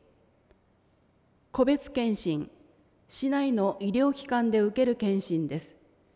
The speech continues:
受診方法、受診券の一覧表に記載の実施医療機関に予約。受診期限、令和四年三月三十一日木曜日。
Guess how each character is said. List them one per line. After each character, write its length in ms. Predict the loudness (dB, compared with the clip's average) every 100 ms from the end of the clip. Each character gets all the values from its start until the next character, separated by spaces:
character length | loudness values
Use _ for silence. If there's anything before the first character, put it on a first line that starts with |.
| _ _ _ _ -6
受 140 | -2
診 260 | 0 0 0
方 240 | 2 0
法、 380 | 0 -2 -2 -4 -12 -20 -20 _ _ _ _ _ _ _ -6
受 140 | -4
診 260 | 0 2 2
券 240 | 0 0
の 100 | 0
一 220 | 0 0
覧 240 | 0 0 0
表 180 | -2 -2
に 120 | -2
記 100 | -6
載 280 | -6 -2 0
の 200 | -2 -2 -8 -20 -10 -4
実 120 | -2
施 340 | -2 -6 -2
医 20 | 0
療 240 | 2 2
機 140 | 0
関 260 | -2 0 0
に 180 | 0 2
予 120 | 2
約。 320 | 2 -2 -12 -20 -20 _ _ _ _ _ _ _
受 140 | -4 -2
診 280 | 0 -2 -2
期 140 | -2
限、 320 | -2 -2 -4 -10 -20 _ _
令 260 | 2 4 4
和 120 | 2
四 160 | 0 0
年 300 | 0 0 -6 -10
三 320 | -4 -2 0
月 220 | -2 -2
三 260 | -2 0 0
十 220 | 0 -2
一 200 | -2 0
日 400 | 0 0 -4 -2
木 320 | 0 0 0
曜 240 | -2 0 -2
日。 160 | -8